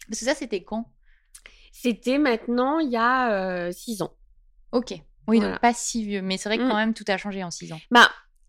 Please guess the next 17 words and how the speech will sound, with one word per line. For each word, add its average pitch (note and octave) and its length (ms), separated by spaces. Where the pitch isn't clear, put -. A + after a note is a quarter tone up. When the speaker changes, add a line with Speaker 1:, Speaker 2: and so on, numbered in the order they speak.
Speaker 2:
je G#3 160
te B3+ 80
dis, A3+ 300
les, F#3 720
les G3+ 160
grosses A#3+ 400
boîtes B3+ 480
avaient G3+ 280
pris, A#3 500
heu, E3+ 420
avaient F3 200
déjà G3 280
des G3 140
comptes G3 220
Instagram, F#3+ 640
et F3 120
cetera. F3+ 540